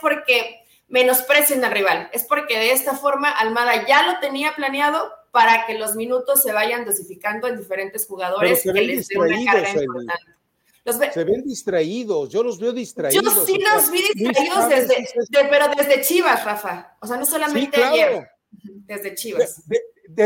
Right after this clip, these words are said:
Speaker 2: de, desde que se cae la contratación de Luis Chávez y desde que, eh, los multipropietarios, eh, actúan de manera, eh, sediciosa y totalmente promiscua contra Almada para poner a Coca, ahí los dos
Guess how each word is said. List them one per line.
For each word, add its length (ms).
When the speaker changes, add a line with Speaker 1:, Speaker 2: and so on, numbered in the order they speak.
Speaker 2:
de, 120
desde 440
que 180
se 260
cae 200
la 140
contratación 680
de 120
Luis 220
Chávez 460
y 140
desde 460
que, 460
eh, 40
los 200
multipropietarios, 1300
eh, 220
actúan 440
de 120
manera, 500
eh, 360
sediciosa 880
y 160
totalmente 600
promiscua 760
contra 320
Almada 460
para 200
poner 280
a 100
Coca, 380
ahí 460
los 400
dos 380